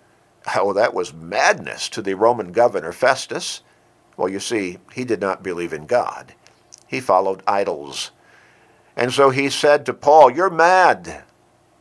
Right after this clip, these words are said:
Now, he could have said, I think we're to understand, "You're crazy, you're insane, you're out of your mind." But in verse twenty-five, Paul responded and said,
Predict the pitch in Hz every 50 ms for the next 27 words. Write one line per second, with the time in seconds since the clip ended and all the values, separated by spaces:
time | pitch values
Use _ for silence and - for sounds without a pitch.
0 | _ _ - 123 104 95 92 87 - _ _ _ _ _ _ _ _ _ _ _
1 | _ _ - 113 110 113 - 120 113 90 87 - - - 101 - 110 101 82 -
2 | - _ - - - - - _ _ _ - - - - - 110 107 107 - 101
3 | 95 92 90 92 92 87 87 - - 101 101 104 87 80 87 92 - - - -
4 | 156 180 226 262 247 165 - 107 82 107 135 165 180 196 196 180 - - - 208
5 | 202 214 240 247 226 160 127 117 131 - - - - 160 240 247 247 208 190 196
6 | 190 180 180 180 165 127 101 85 67 - - - - - - _ _ _ _ _
7 | _ _ _ _ _ _ _ _ _ _ _ _ _ _ _ - _ _ _ _
8 | _ _ _ _ _ _ _ _ _ _ - 131 - 135 131 - - - 185 -
9 | - - 151 147 139 127 127 - 139 120 101 98 107 - - - - 123 123 123
10 | - 131 127 - - 131 139 156 180 151 - - - - _ _ - - 131 139
11 | - - 143 139 123 101 87 82